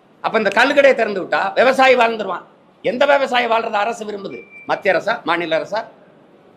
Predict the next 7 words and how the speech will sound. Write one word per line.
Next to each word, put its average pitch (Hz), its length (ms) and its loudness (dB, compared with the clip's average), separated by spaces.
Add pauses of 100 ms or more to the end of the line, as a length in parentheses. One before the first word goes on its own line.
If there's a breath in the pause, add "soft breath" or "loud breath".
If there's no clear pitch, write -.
(480)
எந்த 233 200 -2
அரசு 262 240 0
விரும்புது? 175 360 -6 (1200)
விவசாயி 180 400 2
வாழ்ந்துருவான். 165 440 0 (520)
குடியானவன் 180 480 2
வந்து 202 180 0